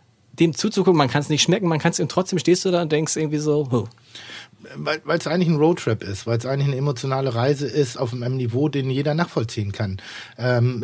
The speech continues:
Speaker 2: wir, wir treffen auf Menschen, wir bereisen Länder und, und nicht Länder, die man erreichen kann.
Speaker 1: Mhm.
Speaker 2: Wir gehen nicht irgendwie auf den Mond oder in die totale Exotik,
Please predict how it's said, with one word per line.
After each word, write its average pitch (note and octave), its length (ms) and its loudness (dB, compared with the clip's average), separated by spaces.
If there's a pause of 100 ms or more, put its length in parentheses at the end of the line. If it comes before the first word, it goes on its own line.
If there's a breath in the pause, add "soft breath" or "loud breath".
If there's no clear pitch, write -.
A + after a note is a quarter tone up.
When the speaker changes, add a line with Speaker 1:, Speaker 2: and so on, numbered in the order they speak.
Speaker 2:
wir, A#2+ 240 0
wir B2 220 0
treffen C#3+ 320 -2
auf A#2 180 -4
Menschen, D#3+ 440 0
wir B2+ 120 2
bereisen A#2+ 400 0
Länder D3+ 560 2
und, B2+ 200 -4
und A#2+ 80 0
nicht B2 280 0
Länder, C#3 360 2
die C#3 100 -4
man C3+ 220 -2
erreichen C3+ 480 0
kann. B2 260 -2
Speaker 1:
Mhm. A#2+ 80 0
Speaker 2:
Wir A2+ 220 2
gehen B2 180 0
nicht D3+ 240 -4
irgendwie C#3 340 -2
auf A#2+ 120 -4
den B2 80 0
Mond C#3 240 2
oder C3 160 0
in A#2+ 80 -2
die A#2+ 100 2
totale C3 440 -2
Exotik, A2 520 -6